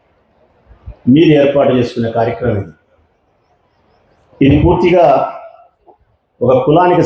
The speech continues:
సంబంధించినటువంటి సమావేశం, రాజకీయానికి సంబంధించినది కాదు. అయితే మీకు ఇష్టమైన వారిని, మీరు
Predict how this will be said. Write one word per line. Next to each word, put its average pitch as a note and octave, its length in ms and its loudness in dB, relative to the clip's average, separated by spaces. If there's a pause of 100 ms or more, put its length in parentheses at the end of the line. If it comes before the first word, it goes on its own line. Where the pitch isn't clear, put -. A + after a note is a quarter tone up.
సంబంధించినటువంటి B2+ 880 -2 (1300)
సమావేశం, A#2 640 0 (680)
రాజకీయానికి C3 640 0
సంబంధించినది A#2 540 -2 (100)
కాదు. G2+ 200 -2 (1700)
అయితే C3+ 240 2 (2000)
మీకు F3 420 2
ఇష్టమైన F#3+ 360 0 (100)
వారిని, E3 340 2
మీరు D3+ 120 2